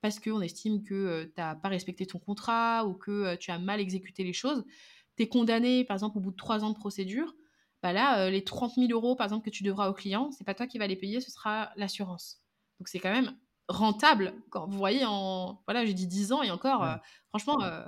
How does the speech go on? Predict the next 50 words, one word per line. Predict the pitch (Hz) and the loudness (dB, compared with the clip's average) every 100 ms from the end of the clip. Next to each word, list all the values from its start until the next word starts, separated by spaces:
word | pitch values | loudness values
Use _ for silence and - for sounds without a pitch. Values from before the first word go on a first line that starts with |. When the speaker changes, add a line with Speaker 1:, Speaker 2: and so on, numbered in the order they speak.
| 190 | -14
Speaker 1:
c'est | - - - | -16 -2 0
hyper | 262 277 233 | 2 2 2
rentable. | 226 285 | 0 -2
C'est | 262 | -6
très | 226 277 | -2 -2
vite | 277 | 0
Speaker 2:
Ah | 277 | 0
ouais. | |
Speaker 1:
rentable | 254 320 | 0 -2
si | 277 240 | -4 -4
jamais | 220 254 | -2 -2
t'es | - - | -6 -10
condamné. | 226 202 - _ _ _ _ _ _ _ - | -8 -8 -8 _ _ _ _ _ _ _ -10
Speaker 2:
Ah | 151 | -6
ouais, | 147 | -4
mais | 113 110 | -4 -8
là, | 120 | -8
tu | - 123 | -6 -4
viens | 120 | -4
de | |
nous | 117 | -4
partager | 127 123 131 131 | -6 -4 -2 -2
une | 123 | -4
pépite. | 123 120 160 | -6 -8 -10
C'est | - | -8
vrai | 117 120 | -8 -8
que, | - | -8
euh, | 110 110 110 110 - _ _ _ _ _ - - - - - - | -8 -8 -10 -12 -16 _ _ _ _ _ -18 -16 -14 -14 -14 -12
bah, | 104 | -8
moi, | 110 123 | -4 -4
perso, | 120 117 143 139 | -4 -6 -6 -4
je, | 117 107 | -6 -8
je | 104 | -10
pense | - 117 | -8 -8
que | 113 | -8
j'ai | 104 | -8
même | 104 | -6
pas | 127 | -6
d'assurance, | 117 113 113 113 123 110 | -6 -6 -8 -8 -6 -6
euh, | 113 117 - | -6 -8 -4
comme | 127 | -2
ça. | 120 135 147 | 0 -2 -2
Donc, | 123 120 | -2 -2
euh, | 113 110 117 - - - | -4 -4 -6 -10 -16 -10
dès | 131 147 | 0 2
qu'on | 151 147 | 4 4
raccroche, | 143 131 160 151 - | 4 4 6 6 4
<laughs> | 139 | 2
je | 131 | 2
vais, | 123 | 0